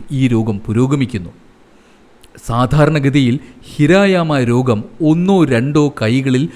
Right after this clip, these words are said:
പെട്ടെന്നുണ്ടാകുന്ന ബലഹീനതയായി പ്രകടമാകും. ഇത്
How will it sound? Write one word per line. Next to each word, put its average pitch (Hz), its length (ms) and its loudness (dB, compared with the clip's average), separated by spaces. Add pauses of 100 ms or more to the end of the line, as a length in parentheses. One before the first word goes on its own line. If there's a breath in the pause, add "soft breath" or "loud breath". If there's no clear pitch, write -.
(220 loud breath)
പെട്ടെന്നുണ്ടാകുന്ന 156 920 0 (200)
ബലഹീനതയായി 127 960 0
പ്രകടമാകും. 101 720 -4 (640 soft breath)
ഇത് 135 200 2